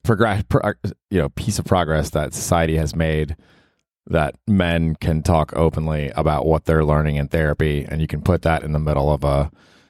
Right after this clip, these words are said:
you know, machismo, gun-fueled fighting movie and still have that be, you know, a legitimate part of it. And that's not, there's no sense of dissonance when he was talking about that stuff, you know, just like, yeah, it's,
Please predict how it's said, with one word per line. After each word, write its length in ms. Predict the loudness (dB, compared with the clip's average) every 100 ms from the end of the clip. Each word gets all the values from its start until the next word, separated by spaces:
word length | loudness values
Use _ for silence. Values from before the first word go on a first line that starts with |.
| _ -4
you 120 | 0
know, 240 | 2 0 -2
machismo, 840 | -2 -2 -2 -2 0 0 0 0
gun-fueled 960 | -2 0 -2 0 2 2 2 0 -6 -12 _ _ _
fighting 560 | -10 -4 -2 -2 -2 0
movie 580 | 2 2 0 -2 -4 -6 _ _ _ -4
and 160 | -2
still 300 | 0 2 2
have 180 | 2 2
that 220 | 2 2
be, 360 | 2 2 2 -2 -10 _ _ -4
you 80 | -2
know, 260 | -2 -6 -4
a 60 |
legitimate 500 | -2 0 2 0 0
part 220 | 0 2 2
of 80 |
it. 200 | 0 -2 -6 _ _
And 160 | -6 -4
that's 180 | -2 -2
not, 240 | -2 -2 -8 _ _ 0
there's 120 | 2
no 60 | 4
sense 220 | 2 0
of 140 | 0
dissonance 520 | 0 2 2 2 0
when 100 | 0
he 80 | 2
was 140 | 2 2
talking 300 | 0 0 -2
about 220 | -4 -4
that 180 | -6 -4
stuff, 280 | -2 -2
you 60 | -2
know, 160 | -2 -2
just 140 | -2
like, 180 | -4 0
yeah, 140 | 0
it's, 180 | -2 -8